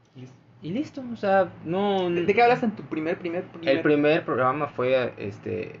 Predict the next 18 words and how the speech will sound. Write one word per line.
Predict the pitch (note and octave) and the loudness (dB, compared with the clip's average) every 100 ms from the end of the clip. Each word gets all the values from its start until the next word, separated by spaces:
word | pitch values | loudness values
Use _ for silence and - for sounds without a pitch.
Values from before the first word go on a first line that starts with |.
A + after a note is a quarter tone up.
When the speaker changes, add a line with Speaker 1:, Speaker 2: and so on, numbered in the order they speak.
| - | -14
Speaker 2:
top | - A#3 | 0 2
Speaker 1:
¿Hubo | |
un | C4 | 4
piloto | A#3+ C4 - C#4+ | 4 4 2 0
que | F#3+ | 0
no | G3+ | 0
salió | A3 D#4 A3 | 2 2 2
o | D#3 | -2
fue? | - E3 | -2 2
Speaker 2:
No, | F3+ F#3+ | 4 4
no, | F#3 F#3 F3+ - | 2 0 -2 0
yo | F3 | 2
ya | F#3 G3+ | 4 4
tenía | F3+ E3 F3 E3+ | 2 0 -2 -2
pensado | B2 D3 D3 C#3 | -2 2 2 0
qué | C3+ | -8
quería | C3+ A#2 A#2 | -6 -2 -2
hacer. | G#2+ A2 A2 | -2 -4 -8